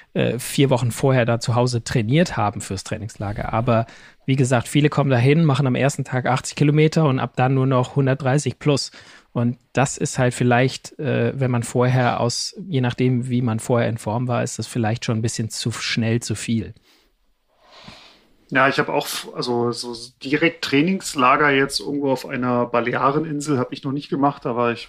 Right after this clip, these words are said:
Speaker 2: hab vor ein paar Jahren mal quasi im Frühjahr, als ich noch studiert hab, dann die Semesterferien genutzt, um dann wirklich mal so eine Woche wirklich viel zu fahren. Ähm, obwohl ich den Winter über
Speaker 1: So ein Trainingslager zu Hause
Speaker 2: Ja,
Speaker 1: eigentlich.
Speaker 2: quasi zu Hause, genau.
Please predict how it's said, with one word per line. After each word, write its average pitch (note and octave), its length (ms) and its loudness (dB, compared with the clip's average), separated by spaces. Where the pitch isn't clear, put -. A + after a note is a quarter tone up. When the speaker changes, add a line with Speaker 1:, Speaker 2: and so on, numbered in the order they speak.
Speaker 2:
hab - 220 -8
vor B2+ 80 -2
ein B2 80 -8
paar B2 120 -4
Jahren A#2+ 280 2
mal B2+ 180 2
quasi B2 360 -4
im A#2+ 140 -16
Frühjahr, C3+ 760 0
als - 240 -14
ich A#2 60 -12
noch A#2+ 100 -10
studiert B2+ 340 -10
hab, B2+ 140 -2
dann B2 160 -2
die A#2+ 120 -10
Semesterferien B2+ 680 -2
genutzt, B2 300 -6
um C3+ 80 -10
dann A#2 160 -4
wirklich - 260 -18
mal A#2+ 140 -4
so A#2 120 -6
eine A2+ 160 -8
Woche B2 400 -2
wirklich - 260 -6
viel F3 260 0
zu - 140 -4
fahren. C3 420 0
Ähm, B2 400 -2
obwohl D3+ 340 0
ich F3+ 120 0
den C#3+ 140 -4
Winter D#3 260 2
über C#3+ 320 2
Speaker 1:
So C#3 120 4
ein D#3 80 6
Trainingslager G3 600 4
zu D#3 220 4
Hause E3+ 280 6
Speaker 2:
Ja, G3 80 6
Speaker 1:
eigentlich. D3 120 0
Speaker 2:
quasi E3+ 260 2
zu D3+ 120 4
Hause, B2 280 2
genau. A#2 340 -2